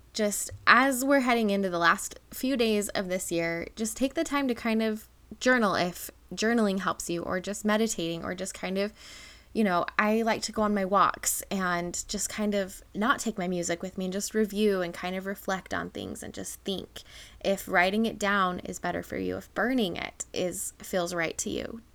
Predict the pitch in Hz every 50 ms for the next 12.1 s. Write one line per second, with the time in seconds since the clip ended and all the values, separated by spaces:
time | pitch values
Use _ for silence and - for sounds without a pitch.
0 | - - 208 226 262 269 311 330 370 370 - 330 302 269 226 208 208 202 - -
1 | - - 196 175 180 - - - 196 190 170 170 196 226 226 - - - - -
2 | - - - - 254 - - 294 294 294 269 240 220 220 - 208 - 196 202 -
3 | 185 175 175 180 - - - 175 165 165 - - - - - - - - - -
4 | - - - - - - - - 190 185 180 175 175 170 185 202 - - - -
5 | - - - - 196 180 185 196 190 190 202 - 202 196 185 180 175 185 190 -
6 | - - 185 190 180 170 - - - 233 262 277 254 208 170 160 165 160 175 190
7 | 208 214 - - - - - - 214 - - 269 269 277 269 269 262 254 240 -
8 | - - 214 202 202 202 - 208 - - 214 - - 196 - - - - - -
9 | - - 92 92 185 - - - 196 185 180 - - - - - 50 50 - -
10 | - - - - - - - - - - - - - - - - - - - -
11 | - - - 262 302 311 - 359 311 285 294 285 269 254 240 233 220 208 208 -
12 | -